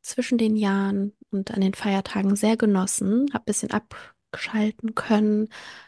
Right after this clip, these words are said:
so ein bisschen ruhiger machen können. Und ja, ich bin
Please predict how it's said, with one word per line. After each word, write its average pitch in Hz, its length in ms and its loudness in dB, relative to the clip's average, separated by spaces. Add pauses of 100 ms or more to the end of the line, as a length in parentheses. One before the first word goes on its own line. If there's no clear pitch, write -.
(140)
so - 140 0
ein 196 80 2
bisschen 190 560 0
ruhiger 233 440 6
machen 208 340 2
können. 190 580 2 (720)
Und 196 1040 0 (500)
ja, 202 120 6 (120)
ich - 140 -14
bin 226 400 4